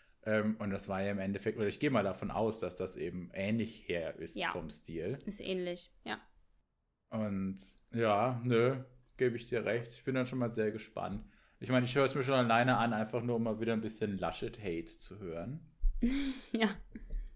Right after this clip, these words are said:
Speaker 2: Kriegst du da nicht genug von meinem Instagram-Profil?
Speaker 1: Nee, ich finde,
Speaker 2: Muss
Speaker 1: da
Speaker 2: ich
Speaker 1: kann
Speaker 2: das
Speaker 1: man
Speaker 2: wieder
Speaker 1: nie
Speaker 2: aufdrehen?
Speaker 1: genug.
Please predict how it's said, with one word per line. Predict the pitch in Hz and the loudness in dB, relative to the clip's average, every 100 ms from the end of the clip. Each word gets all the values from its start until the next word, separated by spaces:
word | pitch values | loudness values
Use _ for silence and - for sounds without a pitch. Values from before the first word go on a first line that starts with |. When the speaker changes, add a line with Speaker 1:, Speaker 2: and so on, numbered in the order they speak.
| - - - | -20 -20 -8
Speaker 2:
Kriegst | 233 233 | -4 0
du | 247 | 2
da | 202 | 2
nicht | 202 214 | 2 0
genug | 214 214 214 | 2 2 2
von | - 196 | -2 -2
meinem | 190 | -2
Instagram-Profil? | 202 214 - 208 190 180 - 185 - 180 202 - _ _ - - - | -2 -4 -4 -6 -6 -8 -6 -6 -4 -4 -6 -10 _ _ -20 -20 -2
Speaker 1:
Nee, | 120 120 | 4 4
ich | 110 | 4
finde, | - | 4
Speaker 2:
Muss | 107 | 6
Speaker 1:
da | 110 | 6
Speaker 2:
ich | |
Speaker 1:
kann | - | 4
Speaker 2:
das | 104 | 2
Speaker 1:
man | 202 | 6
Speaker 2:
wieder | 196 | 8
Speaker 1:
nie | |
Speaker 2:
aufdrehen? | 170 208 180 185 170 185 | 6 4 2 0 2 2
Speaker 1:
genug. | 226 | 0